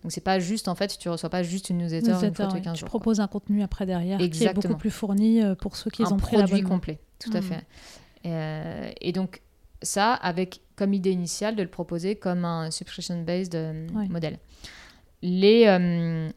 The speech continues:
Speaker 1: les pains que j'ai pu voir, tu vois, dans ce, dans ce modèle-là, c'est que, un, euh, c'est hyper difficile. Alors, pourquoi, pourquoi j'avais fait ce, ce modèle-là ? Parce que c'est quand même un peu la première question.
Speaker 2: Mhm.
Speaker 1: Euh, un, parce que je venais du monde du SaaS.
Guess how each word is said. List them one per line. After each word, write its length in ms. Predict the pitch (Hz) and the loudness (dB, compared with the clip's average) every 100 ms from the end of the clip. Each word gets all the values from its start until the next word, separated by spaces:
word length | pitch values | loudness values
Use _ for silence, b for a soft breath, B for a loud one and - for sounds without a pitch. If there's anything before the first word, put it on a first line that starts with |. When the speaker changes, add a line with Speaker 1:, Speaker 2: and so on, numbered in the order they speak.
| - | -6
Speaker 1:
les 160 | 180 175 | -2 0
pains 340 | 220 240 226 | 4 6 6
que 120 | 202 | 4
j'ai 120 | 175 165 | 0 -2
pu 140 | - | -4
voir, 300 | 175 202 202 | 2 2 0
tu 100 | - | -4
vois, 120 | 185 | -2
dans 140 | 185 160 | -2 -4
ce, 420 | - 190 190 165 | -4 -2 0 -2
dans 200 | - 165 | -2 -6
ce 160 | - 170 | -4 -4
modèle-là, 420 | 160 170 175 226 - _ - _ - - _ - | -4 0 0 0 -4 _ -20 _ -20 -20 _ -14
c'est 160 | - 180 | -8 -4
que, 100 | 180 170 | -2 0
un, 220 | 196 240 B B B B _ | 0 -2 B B B B _
euh, 720 | - 165 160 80 73 - 50 - | -4 -2 -2 -4 -6 -8 -10 -10
c'est 180 | - - | -12 -8
hyper 400 | 233 214 240 240 | -4 2 4 4
difficile. 400 | 214 190 - 226 | 2 -4 -6 -6
Alors, 140 | - - | -6 -8
pourquoi, 380 | - - 214 202 | -10 -2 0 0
pourquoi 240 | 165 196 | -8 -6
j'avais 140 | 185 165 | -4 -4
fait 180 | - | -6
ce, 200 | 180 175 | -8 -8
ce 140 | 160 170 | -8 -8
modèle-là ? 340 | 160 165 160 | -8 -8 -8
Parce 120 | - - | -12 -20
que 60 | |
c'est 60 | - | -14
quand 80 | 165 | -10
même 100 | 165 | -10
un 20 | |
peu 60 | - - | -10 -12
la 60 | |
première 240 | - 170 165 | -10 -10 -10
question. 260 | 160 220 | -8 -2
Speaker 2:
Mhm. 120 | 220 226 B B B 170 | -2 -4 B B B -6
Speaker 1:
Euh, 540 | 165 165 165 165 165 - - _ _ | -4 -4 -6 -6 -8 -12 -20 _ _
un, 180 | - 214 | -2 0
parce 220 | 208 185 | 0 -4
que 80 | - | -4
je 80 | 170 | -6
venais 220 | 170 180 | -2 -2
du 120 | 170 175 | -2 -2
monde 200 | 180 170 | -2 -4
du 100 | 156 | -4
SaaS. 460 | - 226 - - | -4 -4 -6 -8